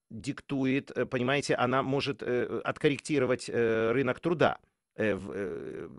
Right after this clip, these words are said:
и многие могут потерять работу. Но я уже вижу некоторые, так сказать, ограничения.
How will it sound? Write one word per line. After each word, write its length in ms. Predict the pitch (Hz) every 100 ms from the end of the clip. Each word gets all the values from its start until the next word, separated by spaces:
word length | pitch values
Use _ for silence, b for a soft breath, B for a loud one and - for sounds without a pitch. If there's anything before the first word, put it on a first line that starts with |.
| 85
и 300 | 117 113 110
многие 480 | 117 123 135 143
могут 240 | 143 135 120
потерять 400 | 131 143 131 123
работу. 420 | 143 123 90 82
Но 240 | 107 139
я 220 | 98 127 147
уже 220 | 147 131
вижу 300 | 123 160 151
некоторые, 720 | 127 143 147 139 127 127 120 b b b b
так 160 | - 123
сказать, 260 | - 123 -
ограничения. 1000 | 135 123 156 151 - 202 185 120 95 80